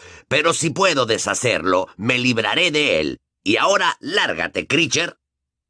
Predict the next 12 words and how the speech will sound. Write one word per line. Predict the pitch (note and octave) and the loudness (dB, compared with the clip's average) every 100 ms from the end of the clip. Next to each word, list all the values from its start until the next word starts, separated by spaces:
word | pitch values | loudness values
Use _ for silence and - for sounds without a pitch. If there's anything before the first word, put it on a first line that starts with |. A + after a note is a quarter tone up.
| _ _ | _ _
Por | A2 | 0
lo | A#2+ | 2
visto, | D#3+ D3 A#2 G2 - | 0 -2 -4 -6 -2
Creature | E3+ F#3 G#2+ F#2 _ | -2 -2 -4 -4 _
no | A2 D#3 | 0 0
se | - | 0
atrevía | B2 F2+ F2+ A#2+ D3 A#2+ | -2 -2 0 2 0 0
a | F#2+ | -2
desobedecer | F2+ E2+ F2+ D#2+ D#2 - D3+ E3 | -2 -4 -4 -2 -4 -2 0 0
una | C3+ D3+ G#2 | 0 2 2
orden | C3 D3 D3 C3+ | 2 0 0 0
directa. | B2+ F#2 - A#1+ - | 0 -2 -4 -12 -12